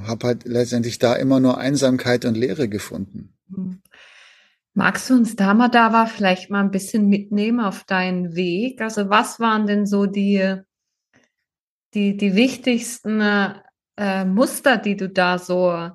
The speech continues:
Speaker 2: abgespielt hast, die dann das Leid offenbar so groß gemacht haben, dass du losgegangen bist?
Speaker 1: Hm.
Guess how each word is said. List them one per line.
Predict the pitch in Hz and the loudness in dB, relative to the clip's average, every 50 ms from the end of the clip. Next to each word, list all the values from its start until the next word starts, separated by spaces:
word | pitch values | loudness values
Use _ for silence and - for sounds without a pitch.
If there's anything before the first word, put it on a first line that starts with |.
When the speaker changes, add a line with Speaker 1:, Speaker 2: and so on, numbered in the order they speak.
| _ _ _ _ _ _ _ _ _ _ _ _ _ - | _ _ _ _ _ _ _ _ _ _ _ _ _ -4
Speaker 2:
abgespielt | - 269 - - - 277 269 262 - - - - - 208 202 196 185 180 180 180 - | -4 -4 -4 -2 0 0 2 2 0 -4 -6 -6 0 2 4 4 4 4 2 -2 -4
hast, | 202 175 180 175 - - - | -4 -4 -4 -6 -10 -8 -4
die | 196 190 | -2 2
dann | 185 185 185 185 185 | 2 2 2 2 0
das | 180 180 180 - | -2 -4 -4 -4
Leid | 185 180 175 170 175 180 202 208 202 - | 0 2 4 4 4 4 2 0 -2 -2
offenbar | - 185 190 - 208 202 185 190 185 180 | -2 -2 -2 -2 -2 -2 0 0 0 0
so | 170 180 180 180 | 0 0 -2 -4
groß | 180 - 170 175 180 180 180 180 - - | -4 -4 -2 0 2 2 0 -2 -4 -4
gemacht | 185 185 180 180 180 180 - - - 190 | -2 0 2 2 0 0 -4 -12 -8 -4
haben, | 185 180 175 180 180 170 | -2 -2 -2 -2 -2 -2
dass | 170 175 170 - | -2 -2 -2 -4
du | - - | -8 -6
losgegangen | 170 180 185 208 269 285 - - 277 220 196 185 175 170 160 156 156 151 | -2 2 2 2 2 2 -2 -4 -2 0 2 2 2 0 -2 -4 -8 -8
bist? | 156 147 147 147 - - - _ _ _ _ _ _ _ _ _ _ _ _ _ | -8 -10 -10 -12 -14 -18 -20 _ _ _ _ _ _ _ _ _ _ _ _ _
Speaker 1:
Hm. | 127 139 135 127 113 101 98 95 95 | -2 0 2 2 0 0 -4 -8 -12